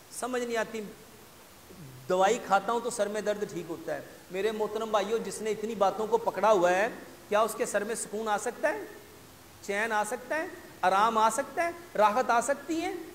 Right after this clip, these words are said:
इस्लाम कहता है, "छोड़ दो, छोड़ दो, छोड़ दो, हर बंदे की बात को छोड़ दो।" ये क्यों छोड़ना था?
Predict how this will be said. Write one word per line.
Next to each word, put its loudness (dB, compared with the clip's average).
इस्लाम 2
कहता 0
है, 2
"छोड़ -2
दो, -2
छोड़ -4
दो, -4
छोड़ -4
दो, -2
हर 4
बंदे -2
की -10
बात 0
को -10
छोड़ -12
दो।" -14
ये -10
क्यों -10
छोड़ना -4
था? -4